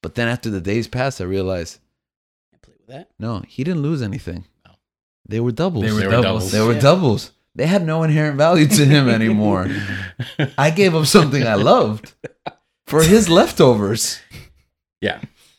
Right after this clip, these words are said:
Speaker 3: And to you at home, just listening, look up Spider-Man twenty ninety-nine. This is probably one of the best Spider-Man redesigns out there. That costume is just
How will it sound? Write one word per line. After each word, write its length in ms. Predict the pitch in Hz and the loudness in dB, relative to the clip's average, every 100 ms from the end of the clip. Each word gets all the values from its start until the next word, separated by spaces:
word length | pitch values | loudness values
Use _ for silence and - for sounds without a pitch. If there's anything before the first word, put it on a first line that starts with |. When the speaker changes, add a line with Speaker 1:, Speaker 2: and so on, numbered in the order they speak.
| _ - | _ -4
Speaker 3:
And 160 | 113 113 | -4 0
to 100 | 131 | 4
you 240 | 147 160 | 6 6
at 140 | 143 | 4
home, 340 | 117 131 110 92 | 2 2 2 0
just 140 | 92 | -2
listening, 340 | 101 92 90 98 | -2 -2 -4 -2
look 180 | 110 | 0
up 80 | 127 | -2
Spider-Man 380 | - 113 113 107 | -2 -2 0 -2
twenty 200 | 107 104 | -2 -2
ninety-nine. 440 | 110 107 95 90 | -2 -2 -4 -6
This 140 | 92 92 | -6 -8
is 80 | 87 | -8
probably 260 | 101 101 | -4 -4
one 220 | 95 98 101 | -2 -2 -2
of 80 | |
the 80 | 95 | -4
best 360 | 82 104 98 - | -4 -2 -2 -4
Spider-Man 440 | - 95 92 90 | -6 -4 -4 -6
redesigns 880 | 85 92 87 85 85 80 82 80 - _ _ 98 | -6 -8 -8 -8 -8 -8 -10 -14 -20 _ _ -6
out 240 | 90 - | -6 -8
there. 220 | 80 80 | -16 -14
That 140 | 95 87 | -14 -8
costume 440 | 98 90 98 92 | -6 -6 -6 -6
is 160 | 90 76 | -6 -8
just 300 | 92 78 | -10 -12